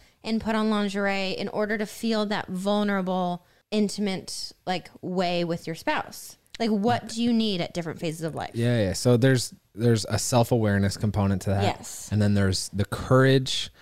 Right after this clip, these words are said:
Speaker 2: to share that.
Speaker 1: Yes.
Speaker 2: Right? And it's like, some people feel ashamed that, like, whatever, I, like, I need that. Some people, I guess, maybe don't feel comfortable talking about it, but c-,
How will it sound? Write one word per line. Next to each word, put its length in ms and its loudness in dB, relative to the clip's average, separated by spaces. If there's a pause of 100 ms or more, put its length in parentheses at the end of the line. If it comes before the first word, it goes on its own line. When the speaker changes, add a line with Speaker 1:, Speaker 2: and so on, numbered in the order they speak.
(220)
Speaker 2:
to 120 -2
share 300 2
that. 180 -4 (140)
Speaker 1:
Yes. 400 -8
Speaker 2:
Right? 260 -2
And 140 0
it's 160 -2
like, 380 -4
some 280 0
people 280 2
feel 260 2
ashamed 720 2
that, 200 2
like, 340 -2 (460)
whatever, 480 2
I, 140 0 (200)
like, 160 -4
I 100 2
need 240 2
that. 420 2 (220)
Some 260 -2
people, 480 0 (240)
I 100 0
guess, 220 0
maybe 160 2
don't 160 0
feel 120 -2
comfortable 640 -2
talking 340 0
about 320 2
it, 140 -2
but 260 0 (260)
c-, 100 -6